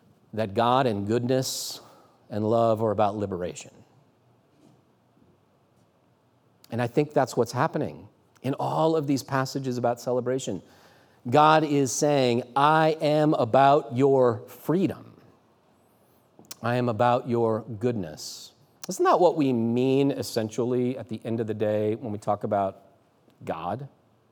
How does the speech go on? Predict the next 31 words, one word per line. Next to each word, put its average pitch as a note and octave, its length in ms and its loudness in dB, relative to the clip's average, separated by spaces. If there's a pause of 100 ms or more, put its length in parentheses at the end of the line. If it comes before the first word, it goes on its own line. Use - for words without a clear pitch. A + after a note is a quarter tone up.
(1120)
Don't G3+ 140 2
we C4 100 4
mean E3 320 6
the C3 80 4
sum D3 480 4
total C#3 560 2
of G#2+ 200 -6
all C3 300 6
that G#2+ 120 0
is F#2 100 -6
good C3 580 0
and G2 200 -8
right B2 360 2 (280)
and G#2 200 -2
lovely B2 460 2
and G2 140 -6
beautiful A#2 480 0
and G2+ 200 -6
true? D3 720 0 (1400)
We C3+ 100 -2
don't G3 120 4
know G3 100 6
what E3 100 2
to C3+ 80 -2
call E3+ 500 6
that F3 440 8
or C3 100 4
what C3 180 2
that B2 160 6
looks D#3 380 0
like, E3+ 580 6